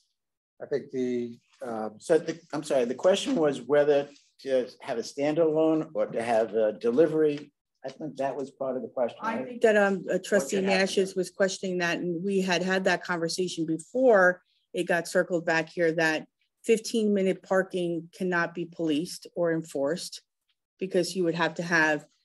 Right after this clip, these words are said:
Speaker 3: your traffic, your, your, your traffic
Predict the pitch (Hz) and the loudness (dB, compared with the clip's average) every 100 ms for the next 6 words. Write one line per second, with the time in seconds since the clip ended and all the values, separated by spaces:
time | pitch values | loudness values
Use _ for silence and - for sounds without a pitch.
0 | _ - 180 175 202 185 185 180 175 - | _ -2 -2 2 4 4 4 0 -2 -18
1 | _ _ _ - 208 190 _ _ _ 220 | _ _ _ -12 -12 -12 _ _ _ 2
2 | 220 202 - 196 185 170 190 180 175 - | 6 6 6 4 4 4 0 0 -2 0
3 | 202 202 202 190 | 0 2 0 -2